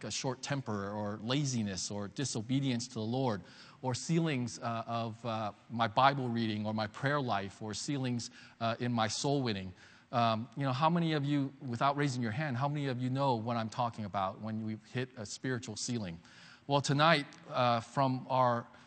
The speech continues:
verse, particularly from our, uh, verse in John chapter three, verse thirty, and using that as a springboard, you know, I wanna give us some biblical principles,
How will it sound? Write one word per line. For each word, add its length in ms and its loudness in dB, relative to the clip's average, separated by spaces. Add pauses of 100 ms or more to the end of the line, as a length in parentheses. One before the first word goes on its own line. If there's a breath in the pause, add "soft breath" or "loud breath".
(120 loud breath)
verse, 460 2 (360)
particularly 460 0
from 300 0
our, 160 4 (120)
uh, 220 0
verse 380 0
in 240 -2 (200)
John 320 -2
chapter 340 0
three, 220 -2
verse 280 -4
thirty, 440 0 (380 loud breath)
and 200 0
using 300 4
that 220 4
as 140 -2
a 60 -2
springboard, 800 0 (460 loud breath)
you 40 2
know, 40 6
I 60 8
wanna 240 2
give 180 2
us 120 4
some 180 -2 (100)
biblical 400 0
principles, 880 -6